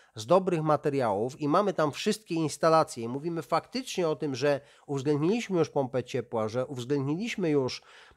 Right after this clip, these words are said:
mm, tą rekuperację, mamy te instalacje zaawansowane, mamy,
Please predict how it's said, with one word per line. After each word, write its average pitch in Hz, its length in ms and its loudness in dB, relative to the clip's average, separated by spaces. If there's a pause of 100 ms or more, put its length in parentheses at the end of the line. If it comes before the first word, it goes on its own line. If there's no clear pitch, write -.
mm, 120 400 -2
tą 139 180 2
rekuperację, 131 720 2
mamy 131 240 0
te 139 120 -4
instalacje 143 540 -2
zaawansowane, 156 1000 2
mamy, 135 420 0